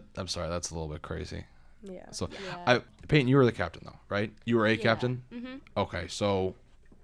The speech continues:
Speaker 1: leadership, right?
Speaker 3: Yeah.
Speaker 1: But also, like, kinda, like, coming together. So with, like, a long season.
Speaker 3: She's good.
Speaker 1: She's good. Okay. Um, isn't it, like, the longest,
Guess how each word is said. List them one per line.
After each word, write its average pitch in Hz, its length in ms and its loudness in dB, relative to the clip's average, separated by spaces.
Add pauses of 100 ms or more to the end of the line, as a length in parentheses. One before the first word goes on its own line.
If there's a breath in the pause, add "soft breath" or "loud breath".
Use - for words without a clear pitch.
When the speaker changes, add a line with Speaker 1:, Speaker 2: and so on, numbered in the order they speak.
(560)
Speaker 1:
leadership, 104 580 0 (100)
right? 87 280 -4 (180)
Speaker 3:
Yeah. 87 320 -6
Speaker 1:
But 110 260 4 (140)
also, 113 280 2
like, 101 200 4
kinda, 101 240 2
like, 90 160 0
coming 98 200 0
together. 95 280 4
So - 260 -4 (100)
with, 107 160 0
like, 104 160 2 (160)
a 104 40 0
long 110 380 4
season. 98 440 2 (1120 soft breath)
Speaker 3:
She's - 340 -18
good. 170 360 -16
Speaker 1:
She's 104 200 -4
good. - 220 -4
Okay. 95 220 -4 (520 loud breath)
Um, 104 540 4 (280)
isn't 127 200 2
it, 180 100 4
like, 139 120 2
the 101 120 0
longest, 92 600 0